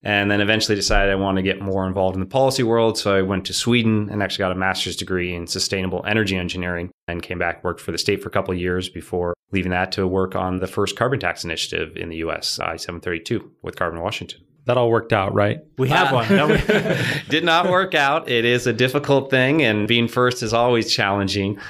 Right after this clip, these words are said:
Speaker 1: I think a lot of the things I've been involved with have been pretty cutting edge, and often the pioneers get the arrows in the back. You're able to get some movement going. You know, when we were doing the Green Car Company, we brought the first smart cars into the U S,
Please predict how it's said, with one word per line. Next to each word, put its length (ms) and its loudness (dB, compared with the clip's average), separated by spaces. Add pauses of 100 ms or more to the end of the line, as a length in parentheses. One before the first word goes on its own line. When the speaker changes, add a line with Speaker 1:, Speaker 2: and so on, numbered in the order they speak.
(160)
Speaker 1:
I 40 0
think 160 2
a 60 4
lot 320 2
of 100 2
the 80 -2
things 280 0
I've 160 2
been 120 2
involved 400 2
with 140 0
have 80 -2
been 180 0
pretty 220 0
cutting 640 -2 (220)
edge, 480 0
and 320 -2 (120)
often 360 2
the 80 -4
pioneers 480 0
get 160 -2
the 80 -4
arrows 320 0
in 80 -2
the 80 -4
back. 400 0 (300)
You're 180 0
able 160 4
to 80 2
get 180 0
some 140 2
movement 320 2
going. 340 2 (380)
You 140 -6
know, 100 -2
when 160 -2
we 80 0
were 80 2
doing 140 2
the 200 -2 (160)
Green 200 2
Car 160 2
Company, 320 0
we 100 2
brought 220 2
the 80 -8
first 580 2
smart 260 2
cars 300 0
into 160 -2
the 120 -4
U 220 0
S, 320 0